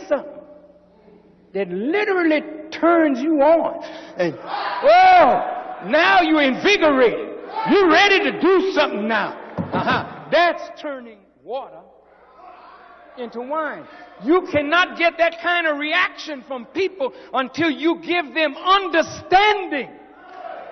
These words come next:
Of the Word of God, then you get them to live life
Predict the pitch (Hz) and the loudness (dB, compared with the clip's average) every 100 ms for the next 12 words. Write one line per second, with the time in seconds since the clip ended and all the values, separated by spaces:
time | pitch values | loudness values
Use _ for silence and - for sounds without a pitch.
0 | - - - - - - _ - 311 - | -20 -20 -20 -20 -20 -20 _ 0 0 2
1 | 294 277 381 427 440 392 247 185 339 311 | 0 2 2 4 4 2 -2 2 4 4
2 | 269 - - - 339 349 311 311 285 - | 2 -2 -12 -8 -6 -6 -6 -8 -8 -8
3 | 311 311 277 247 - 262 254 285 262 202 | -8 -8 -10 -10 -12 -12 -8 -2 -2 -2
4 | 254 302 294 269 | -4 -2 0 -4